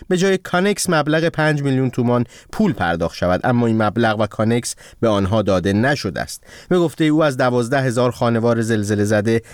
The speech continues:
در یک منطقه، دست کم پانصد خانوار از کانکس بهره مند شدند. بارندگی‌های شدید روزهای اخیر در کرمانشاه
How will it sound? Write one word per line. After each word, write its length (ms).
در 160
یک 280
منطقه، 400
دست 260
کم 260
پانصد 460
خانوار 460
از 240
کانکس 460
بهره 300
مند 200
شدند. 520
بارندگی‌های 680
شدید 360
روزهای 380
اخیر 300
در 160
کرمانشاه 640